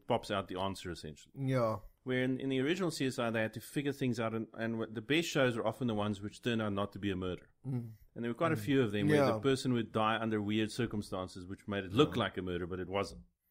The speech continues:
Speaker 1: Um, and that was, those were some of the coolest shows 'cause it was so clever.
Speaker 2: Yeah. Yeah, I, look, I, I do agree with you in that I think New York was the worst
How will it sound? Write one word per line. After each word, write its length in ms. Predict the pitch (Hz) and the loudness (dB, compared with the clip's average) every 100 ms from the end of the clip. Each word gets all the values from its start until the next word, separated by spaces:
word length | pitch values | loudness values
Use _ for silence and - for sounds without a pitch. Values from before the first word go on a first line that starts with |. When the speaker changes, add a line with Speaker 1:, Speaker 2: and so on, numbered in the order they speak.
| _ _ _ _ - - - | _ _ _ _ -20 -18 -6
Speaker 1:
Um, 360 | 98 98 98 90 | -4 -2 -2 -2
and 100 | 104 | -2
that 160 | 127 131 | -2 -2
was, 160 | 127 - | -6 -2
those 280 | 120 139 143 | 2 4 2
were 100 | 120 | 0
some 180 | 127 120 | 0 0
of 60 | |
the 60 | 113 | 0
coolest 300 | 117 104 - | 0 -2 -2
shows 280 | 151 107 90 | -2 -2 -2
'cause 140 | 104 | -6
it 20 | |
was 120 | 101 - | -6 -4
so 240 | 120 110 | -2 -2
clever. 300 | 104 117 110 - - | -2 -6 -6 -8 -16
Speaker 2:
Yeah. 220 | 107 92 101 - _ - - - | -12 -12 -12 -18 _ -20 -18 2
Yeah, 220 | 175 170 143 | 6 6 6
I, 180 | 185 190 | 4 6
look, 200 | 202 185 | 4 4
I, 140 | 160 143 | 4 4
I 60 | 165 | 6
do 120 | 170 | 6
agree 180 | 139 131 | 6 4
with 140 | - | 2
you 80 | 120 | 0
in 60 | 117 | 0
that 140 | 113 - 104 | -4 -6 -2
I 40 | |
think 160 | 123 123 | 2 4
New 120 | 120 | 2
York 220 | 117 117 | 0 0
was 260 | 113 101 - | 0 0 -2
the 300 | 117 113 101 - | 0 0 0 -2
worst 520 | 110 104 101 - | -2 -2 -4 -10